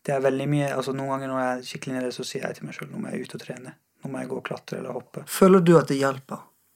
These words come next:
Speaker 1: Det gjør det.
Speaker 2: For det er jo en ting jeg kan kjenne meg igjen i også, at trening,
Speaker 1: Mm.
Speaker 2: drive med musikk kreativt,
Speaker 1: Mm.
Speaker 2: gjøre noe,
Speaker 1: Ja.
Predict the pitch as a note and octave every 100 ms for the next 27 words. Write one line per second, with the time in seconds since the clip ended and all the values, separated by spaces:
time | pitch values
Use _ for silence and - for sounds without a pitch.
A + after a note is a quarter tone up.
0 | _ D3+ C#3+ C3 A#2 _ _ _ _ _
1 | _ - - - G3+ B3 G#3 F#3+ G3+ A3+
2 | - G#3 F#3 F3 - D3+ C#3 C#3 C3+ C3+
3 | C3+ C#3+ C3 A#2 A#2 - - _ _ _
4 | - - D#3+ E3+ E3 C3+ B2+ B2+ _ D#3
5 | C#3+ C3 C#3+ - D3 D3 D3 C#3+ C3 -
6 | D3+ - - E3+ C#3+ C3 B2+ A2 - -
7 | - D#3 D3+ C#3+ D#3 D3+ E3 E3+ C#3+ A#2+
8 | G2+ F#2+ - _ C#3